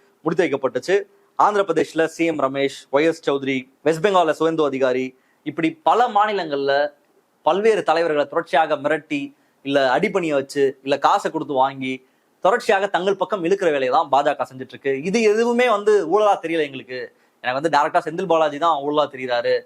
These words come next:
எனக்கு வந்து ஒரு தாசில்தார் நூறு ரூபா வாங்குறதா ஊழலா தெரியுது, இல்ல பக்கத்துல ஒரு போலீஸ் வந்து ஒரு ஐந்நூறு ரூபா வாங்குறதா எனக்கு ஊழலா தெரியுது. மத்தபடி பாஜக செய்யற எதுவுமே என் கண்ணுக்கு தெரியாது. ஊழல் எதிர்ப்பு மட்டும்தான் நாட்டுல உள்ள முக்கியமான பிரச்சனைன்னு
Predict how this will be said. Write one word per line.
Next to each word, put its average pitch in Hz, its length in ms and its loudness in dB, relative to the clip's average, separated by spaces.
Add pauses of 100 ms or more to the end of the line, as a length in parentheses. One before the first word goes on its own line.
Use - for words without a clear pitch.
(220)
எனக்கு 123 240 -4
வந்து 156 60 0
ஒரு 156 100 -2
தாசில்தார் 156 600 0
நூறு 147 140 -4
ரூபா 160 160 2
வாங்குறதா 147 340 -2
ஊழலா 143 340 -2
தெரியுது, 120 360 -12 (340)
இல்ல 135 180 0
பக்கத்துல 170 240 0
ஒரு 135 340 -2
போலீஸ் 190 240 0
வந்து 160 300 0
ஒரு 139 120 0
ஐந்நூறு 156 260 0
ரூபா 160 80 4
வாங்குறதா 143 240 -2
எனக்கு 139 220 -6
ஊழலா 143 180 2
தெரியுது. 120 400 -8 (280)
மத்தபடி 165 300 0
பாஜக 170 460 2
செய்யற 156 100 -4
எதுவுமே 156 340 -6
என் 143 80 -6
கண்ணுக்கு 147 280 -10
தெரியாது. 123 520 -8
ஊழல் 220 260 4
எதிர்ப்பு 175 260 -4
மட்டும்தான் 165 420 -2
நாட்டுல 151 320 0
உள்ள 139 400 0
முக்கியமான 180 560 -2
பிரச்சனைன்னு 123 460 -10